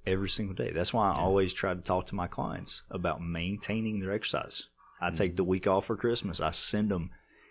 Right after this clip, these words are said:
Speaker 1: "Here's three or four workouts. Do all four of 'em or pick two, three of 'em."
Speaker 2: Yeah.
Speaker 1: Try to knock it out. Just keep that habit built to where you continuously remember why you do it in the first place.
Speaker 2: Yeah.
Speaker 1: So you always wanna stay active, and that's one of the big reasons why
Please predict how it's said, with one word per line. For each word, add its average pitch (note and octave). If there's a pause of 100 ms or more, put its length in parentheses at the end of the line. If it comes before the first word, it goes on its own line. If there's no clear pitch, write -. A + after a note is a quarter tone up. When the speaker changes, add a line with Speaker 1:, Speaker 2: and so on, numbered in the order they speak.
Speaker 1:
"Here's A2+
three A2+
or G#2
four A#2+
workouts. G2+ (400)
Do G2
all G#2
four C#3
of D#3
'em F3
or -
pick -
two, C3+
three B2+
of E2
'em." - (100)
Speaker 2:
Yeah. D2+ (280)
Speaker 1:
Try G2+
to G#2
knock A#2+
it B2+
out. C#3
Just F2+
keep -
that -
habit F#2
built C3
to G#2+
where F#2
you F2
continuously G2+
remember F2 (480)
why F#2+
you G2
do F2
it D2+
in D2
the E2+
first -
place. -
Speaker 2:
Yeah. C#2+ (920)
Speaker 1:
So A#2
you A2+
always B2+
wanna A#2+
stay G2+
active, A2
and F2+
that's G#2
one G2+
of F2+
the F2+
big G#2
reasons F#2+
why F#2